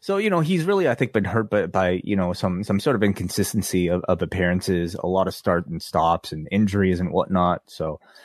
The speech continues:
um, yeah, and he's returning now, maybe being more consistent at a time when the talent and the competition in the company is so much more than when it was when he started with the company, where he was one of the, you know, what felt like one of the top guys at the very start of this company.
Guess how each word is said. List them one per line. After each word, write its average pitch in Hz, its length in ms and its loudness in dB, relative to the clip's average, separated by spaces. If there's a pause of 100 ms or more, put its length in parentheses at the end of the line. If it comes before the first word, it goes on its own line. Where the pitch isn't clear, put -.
(320)
um, 104 420 -2 (260)
yeah, 117 300 -4
and 127 200 0
he's 127 200 0
returning 135 460 0
now, 101 340 2
maybe 107 380 0
being 110 260 0
more 107 180 2
consistent 98 680 -2
at 98 120 2
a 98 60 2
time 107 440 2
when 92 420 0
the 95 80 2
talent 101 520 0
and 92 80 -2
the 90 60 -2
competition 98 640 0
in 98 140 2
the 95 80 0
company 95 380 -2
is 78 200 -8
so 101 200 0
much 98 240 2
more 98 200 2
than 90 160 0
when 90 140 2
it - 80 -4
was 92 260 0
when 87 100 -6
he 82 100 -6
started 110 340 0
with 90 140 -6
the - 60 -14
company, 82 420 -6 (220)
where 98 120 -4
he 98 80 0
was 92 140 -2
one 98 100 2
of 101 80 4
the, 98 200 -2
you 143 120 -4
know, 143 140 2
what 107 220 0
felt 113 180 2
like 107 120 2
one 104 140 4
of 80 60 -6
the 82 80 -6
top 92 280 -2
guys 98 280 0
at - 80 -16
the 87 60 -14
very 87 220 -2
start 98 280 0
of 120 80 -2
this 82 140 -6
company. 80 380 -12